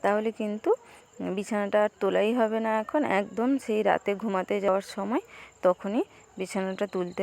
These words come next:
হবে। আর, উম, মানে সারাদিন এত কাজের চাপ থাকে, যদি সময়ের কাজ সময় না করি তো তাহলে কিন্তু আর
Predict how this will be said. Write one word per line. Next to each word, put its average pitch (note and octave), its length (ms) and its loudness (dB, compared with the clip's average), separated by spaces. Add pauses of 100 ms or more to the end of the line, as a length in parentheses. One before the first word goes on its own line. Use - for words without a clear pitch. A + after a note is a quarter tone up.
হবে। F#3 220 -2 (180)
আর, F#3+ 120 2
উম, F#3+ 220 -8 (160)
মানে G3+ 180 -4
সারাদিন G#3+ 420 4 (120)
এত - 120 -2 (160)
কাজের G#3+ 340 2
চাপ B3 160 4 (140)
থাকে, A3 200 2 (120)
যদি G3+ 160 -4 (120)
সময়ের G#3+ 360 0 (480)
কাজ A3 140 4 (140)
সময় A3 260 0 (140)
না G#3+ 60 0 (120)
করি C4+ 200 2
তো A3+ 180 0
তাহলে G3+ 300 0 (100)
কিন্তু G#3 300 -4
আর D4+ 60 2